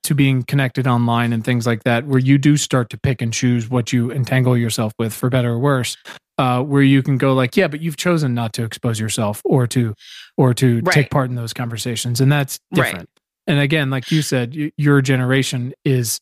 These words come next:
Speaker 1: is just seeing the, at least <laughs> some of your generation is seeing the collective benefit and the necessity of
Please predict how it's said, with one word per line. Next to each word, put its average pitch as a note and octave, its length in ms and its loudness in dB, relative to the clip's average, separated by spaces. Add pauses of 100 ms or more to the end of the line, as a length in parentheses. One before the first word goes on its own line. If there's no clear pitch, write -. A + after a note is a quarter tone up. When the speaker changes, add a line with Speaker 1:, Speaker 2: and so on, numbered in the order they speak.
Speaker 1:
is B2+ 320 -2 (100)
just - 240 0
seeing C#3+ 420 0
the, B2 100 -4 (320)
at C#3+ 180 -10
least D#3+ 240 2 (140)
<laughs> - 180 -4
some F#3 300 4
of E3 140 2
your D#3 100 4
generation C#3+ 560 0
is C3 140 0
seeing E3 180 2
the C3+ 100 4
collective C3 640 0
benefit C#3 460 -2 (400)
and C3 180 2
the B2+ 60 2
necessity B2+ 760 -2 (140)
of C#3+ 320 0